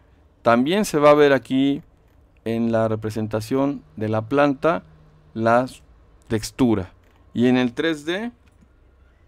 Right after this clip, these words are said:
si revisamos, también está así. Y si hacemos un render,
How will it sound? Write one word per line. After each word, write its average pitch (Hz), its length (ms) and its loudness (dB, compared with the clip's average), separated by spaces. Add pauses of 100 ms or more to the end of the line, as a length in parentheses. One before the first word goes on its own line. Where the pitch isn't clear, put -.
(480)
si - 180 -16
revisamos, 156 920 -8 (1600)
también 127 420 -4
está 123 260 -6
así. 107 260 -12 (1900)
Y 113 120 -12
si 120 80 -8
hacemos 160 340 -8
un 180 140 -10
render, 180 540 -6